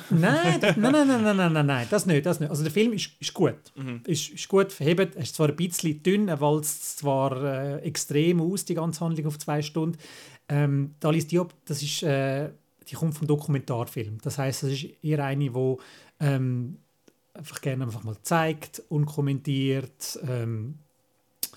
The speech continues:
Speaker 1: mal kann man ein bisschen länger auf Sachen verweilen lässt und so. Es ist jetzt nicht, äh, eben die, die, es ist nicht Aaron Sorkin, weißt, wo
Speaker 2: Ja.
Speaker 1: jetzt, <laughs> wo Gerichtsverhandlungen, ähm,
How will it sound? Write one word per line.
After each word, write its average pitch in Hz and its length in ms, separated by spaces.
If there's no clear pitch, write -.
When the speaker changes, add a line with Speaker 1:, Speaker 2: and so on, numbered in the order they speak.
Speaker 1:
mal 131 520
kann 135 200
man 139 100
ein 131 60
bisschen 147 120
länger 170 260
auf 156 60
Sachen 147 380
verweilen 131 500
lässt 123 380
und 120 140
so. 110 300
Es - 120
ist 120 100
jetzt 120 200
nicht, 120 180
äh, 135 340
eben 127 180
die, 120 300
die, - 100
es - 100
ist - 60
nicht 135 200
Aaron 131 260
Sorkin, 117 680
weißt, 110 220
wo - 40
Speaker 2:
Ja. 180 180
Speaker 1:
jetzt, 156 200
<laughs> 147 360
wo 135 240
Gerichtsverhandlungen, 123 1200
ähm, 120 280